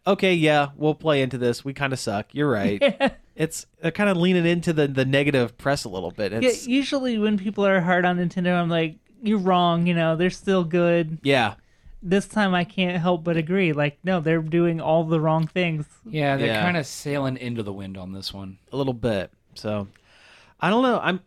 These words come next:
Speaker 1: I'm sure they're gonna come up with something and surprise us. They always do.
Speaker 2: Yeah.
Speaker 1: But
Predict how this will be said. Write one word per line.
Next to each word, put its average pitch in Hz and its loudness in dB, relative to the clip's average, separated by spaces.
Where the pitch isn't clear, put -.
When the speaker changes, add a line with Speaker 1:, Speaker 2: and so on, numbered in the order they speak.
Speaker 1:
I'm 160 -6
sure 196 0
they're 185 2
gonna 160 -2
come 143 -4
up 131 0
with 131 -8
something 120 -2
and 117 -6
surprise 107 -4
us. 101 -6
They 120 -2
always 120 2
do. 95 -2
Speaker 2:
Yeah. 143 -4
Speaker 1:
But 107 -2